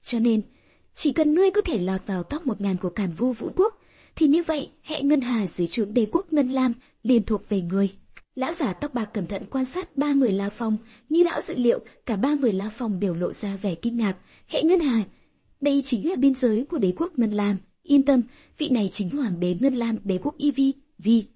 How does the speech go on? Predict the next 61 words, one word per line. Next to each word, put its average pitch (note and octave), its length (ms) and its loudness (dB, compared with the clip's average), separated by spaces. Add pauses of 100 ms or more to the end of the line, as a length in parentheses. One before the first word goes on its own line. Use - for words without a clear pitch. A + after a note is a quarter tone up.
(240)
Chuyện - 280 0
này C4+ 160 4
đã D4+ 100 0
được D#4 180 0
hoàng G#3+ 180 -2
tộc G#3+ 220 -4
của G3 80 -2
đế F#3 220 0
quốc F4 240 -2
Ngân A#3+ 160 4
Lam G#3+ 240 -2
đồng G#3 160 -2
ý. F3+ 200 -2
Miệng C4+ 200 0
lão F3 160 -8
già G#3+ 280 -4
tóc D#4+ 140 -12 (100)
bạc A#3 220 0 (340)
nhìn C4+ 280 8
về C#4 140 0
phía A3+ 200 -2
nam D4+ 200 4
nhân C#4+ 140 2
áo G#3+ 160 -2
trắng, A3 300 -6 (520)
dung G#4 240 2
mạo - 140 -6
rất A4 180 4
là C#4+ 60 0
đẹp G3+ 240 0
đẽ C4 240 0
ngồi D#4 140 0
cách - 200 -10
đó G3 160 -4
không B3+ 200 0
xa. C4 340 -4 (720)
Nam B3+ 200 6
nhân A#3+ 120 6
áo G3 160 -2
trắng F#3+ 360 -2
này C#4+ 80 2
mỉm G3+ 220 0
cười F#3 180 2
gật F3 200 -6
đầu F3 240 0
với F3 120 -4
La F#3+ 180 -8
Phong. F3+ 240 -6 (360)
"Ta A3+ 140 -2
cũng A#3+ 160 -6
sớm A3+ 260 0
muốn G#3+ 240 2
gặp D4+ 180 -4
La G#3+ 180 -2
Phong C#4 220 -2
tiên D4 180 4
sinh. C4+ 280 4 (360)
La E4+ 140 0
Phong F4 180 0
tiên D4+ 180 4
sinh, D4+ 280 4